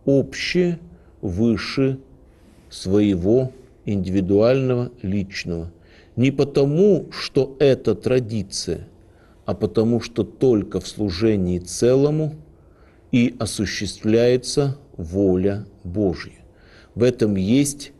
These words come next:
смысл всякого личного бытия. Как вспомню с фразы из, э, пророка Исаии: «Кого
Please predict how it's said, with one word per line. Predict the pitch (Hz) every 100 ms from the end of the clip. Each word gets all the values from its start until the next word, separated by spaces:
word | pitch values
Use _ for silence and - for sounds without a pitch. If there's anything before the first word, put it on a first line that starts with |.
| _ - -
смысл | - - 127 131 113 - 151 151 -
всякого | - - 131 113 - 123 131 143 143 -
личного | - 101 107 101 - - 110 107 104 95
бытия. | 92 95 95 98 92 87 - - - - - - - - - - - - - - - -
Как | 87 - -
вспомню | - - 117 104 101
с | 98
фразы | - 117 110 87 90
из, | 85 - - _ _ - - - _ _ -
э, | 98 92 92 92
пророка | 110 113 107 - 104
Исаии: | 101 - 135 110 82
«Кого | - 110 113 139 156 107